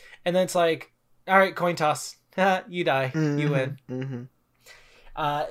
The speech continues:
Speaker 1: Courtney, uh, are you still sitting at a six out of ten, or did that drop? Did it raise?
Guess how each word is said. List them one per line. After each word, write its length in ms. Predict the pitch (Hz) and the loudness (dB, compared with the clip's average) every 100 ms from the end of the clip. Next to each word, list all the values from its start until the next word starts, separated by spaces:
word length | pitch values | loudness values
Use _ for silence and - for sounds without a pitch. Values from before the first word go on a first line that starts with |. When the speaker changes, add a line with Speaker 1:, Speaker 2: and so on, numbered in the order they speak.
| - | -2
Speaker 1:
Courtney, 500 | 190 220 226 233 - | 0 0 0 -8 -4
uh, 280 | 190 180 175 | 2 2 2
are 80 | 180 | 0
you 160 | 208 233 | -2 -4
still 260 | - 254 | 2 2
sitting 320 | 233 - 247 | 2 -4 -2
at 160 | 254 247 | 0 2
a 60 | 233 | 2
six 300 | - 240 254 | 2 0 2
out 160 | 240 | 2
of 80 | 233 | 2
ten, 340 | 233 247 262 | 0 0 0
or 120 | 240 202 | 0 -2
did 140 | 185 | 4
that 180 | 220 220 | 4 4
drop? 420 | 185 208 226 233 | 4 4 4 4
Did 100 | 220 | -2
it 120 | 196 | -2
raise? 540 | 190 202 220 226 - | 0 0 0 -4 -10